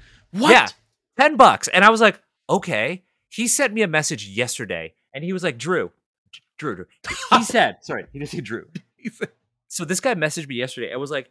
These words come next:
Speaker 2: Daniel, I have not one, but three of these.
Speaker 1: <laughs> What?
Speaker 2: Two of them are factory sealed,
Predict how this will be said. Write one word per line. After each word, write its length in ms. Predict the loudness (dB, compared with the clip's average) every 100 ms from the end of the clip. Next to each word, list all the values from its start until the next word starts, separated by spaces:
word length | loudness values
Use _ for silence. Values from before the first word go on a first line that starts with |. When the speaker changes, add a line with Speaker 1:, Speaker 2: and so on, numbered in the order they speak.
| _ _ _ -12
Speaker 2:
Daniel, 320 | -8 -8 -10 -6
I 120 | -6
have 420 | -6 -8 -8 -10 -20
not 420 | -10 -6 -6 -8 -6
one, 460 | -4 -4 -10 -20 _ _ _ _ _ -20 _ _ _ _ _ _ _ _ _ _ -10
but 300 | 0 0 0
three 540 | -14 -12 -10 -10 -6
of 180 | -8 -8
these. 540 | -14 -16 -18 -18 -18 _
Speaker 1:
<laughs> 40 | _ _ _ _ -20 -20 _ 2
What? 500 | 2 2 _ -4 -2
Speaker 2:
Two 240 | -2 0
of 100 | 2
them 180 | 2 2
are 140 | 2
factory 560 | 0 -2 -4 -4 -8 -6
sealed, 520 | -6 -8 -10 -12 _